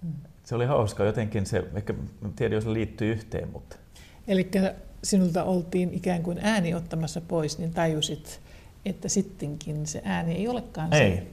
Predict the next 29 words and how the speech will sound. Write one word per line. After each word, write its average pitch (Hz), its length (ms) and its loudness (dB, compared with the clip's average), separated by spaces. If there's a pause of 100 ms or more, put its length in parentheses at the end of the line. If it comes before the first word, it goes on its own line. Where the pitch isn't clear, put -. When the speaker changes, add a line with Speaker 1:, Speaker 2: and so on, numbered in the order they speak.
Speaker 2:
just 135 280 0
jotenkin 107 400 2
niin. - 280 0 (760)
Ja 113 60 0
nykyään 139 380 2
se 117 100 6
on 104 80 6
paljon, 117 540 4 (140)
mä 110 180 0
nautin 123 340 2
melkein 117 320 0
enemmän 113 460 2
nykyään 90 360 -2
tästä, - 340 -4 (720)
että 87 180 -4
saan 90 240 2
yrittää 90 380 2
luoda 90 340 4
edellytyksiä 87 840 0 (1200)
tässä 92 340 6
nyt 85 200 -2
Pietarsaaressa 95 800 6
ollut, 90 220 0
miten 92 260 0
nämä 95 180 4
eri 92 240 2
osastot 90 460 -2
toimii 90 420 0
ja 80 120 -2